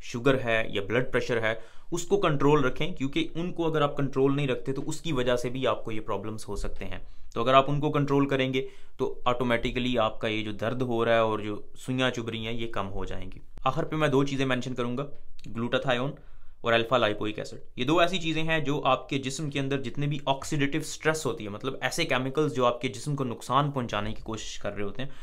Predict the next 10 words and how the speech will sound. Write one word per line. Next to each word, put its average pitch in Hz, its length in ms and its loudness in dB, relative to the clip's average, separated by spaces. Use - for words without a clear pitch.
उनको 135 240 4
ख़त्म 113 300 -4
करते 101 280 -4
हैं, - 80 -4
ये 127 80 -2
दोनों, 123 220 2
अल्फा 110 220 0
लाइपोइक 117 440 0
एसिड 135 260 0
भी 147 160 -2